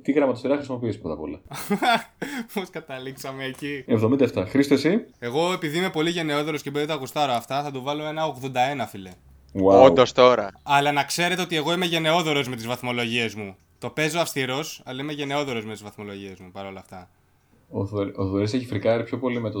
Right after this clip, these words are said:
Speaker 1: C D του παρά με το, με το βαθμολογία που έβαλες.
Speaker 3: Το ογδόντα ένα είναι καλός αριθμός μόνο για γκολ, να μην προλάβει να αντιδράσει η αντίπαλη ομάδα.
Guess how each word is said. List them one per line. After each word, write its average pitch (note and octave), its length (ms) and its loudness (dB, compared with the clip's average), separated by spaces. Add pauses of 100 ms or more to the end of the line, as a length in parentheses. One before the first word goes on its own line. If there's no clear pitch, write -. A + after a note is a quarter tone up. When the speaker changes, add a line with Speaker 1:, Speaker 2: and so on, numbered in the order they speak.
(140)
Speaker 1:
C F#2+ 260 -4
D G2 80 2
του G#2+ 100 -6
παρά G#2+ 240 0
με A#2 100 -6
το, A2+ 100 -6
με F#2 200 -4
το F2+ 80 -8
βαθμολογία F2 340 -6
που F2 40 -2
έβαλες. F2 360 -8 (280)
Speaker 3:
Το A3 100 2
ογδόντα G3+ 360 4
ένα A#3+ 160 6
είναι A#3 120 4
καλός A3+ 320 4
αριθμός A3 380 6
μόνο A3+ 180 4
για A3+ 160 6
γκολ, F#3+ 340 6
να D3 100 4
μην F3+ 120 -2
προλάβει F3+ 360 6
να F#3 60 2
αντιδράσει F3+ 400 0
η E3+ 40 4
αντίπαλη F3 340 4
ομάδα. D#3+ 460 8